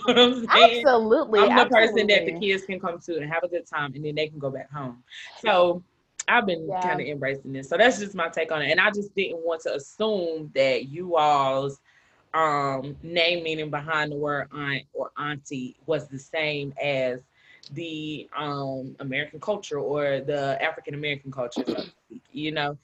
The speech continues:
Speaker 2: No,
Speaker 1: So
Speaker 2: yeah. I definitely hear
Speaker 1: that
Speaker 2: you.
Speaker 1: was just
Speaker 2: And
Speaker 1: my thing.
Speaker 2: No. Yeah, sorry, go ahead.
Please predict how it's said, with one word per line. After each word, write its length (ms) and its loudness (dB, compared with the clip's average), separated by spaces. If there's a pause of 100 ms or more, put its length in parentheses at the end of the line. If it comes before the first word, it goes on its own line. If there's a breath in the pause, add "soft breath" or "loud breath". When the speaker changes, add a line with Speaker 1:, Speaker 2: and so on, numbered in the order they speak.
Speaker 2:
No, 260 -2
Speaker 1:
So 0 -
Speaker 2:
yeah. 520 -2 (220)
I 120 0
definitely 400 -4
hear 180 -4
Speaker 1:
that 140 4
Speaker 2:
you. 0 -
Speaker 1:
was 120 -2
just 100 -4
Speaker 2:
And 60 -20
Speaker 1:
my 160 -20
thing. 220 -10 (640)
Speaker 2:
No. 440 -2 (100)
Yeah, 240 2
sorry, 280 0
go 140 -2
ahead. 320 -6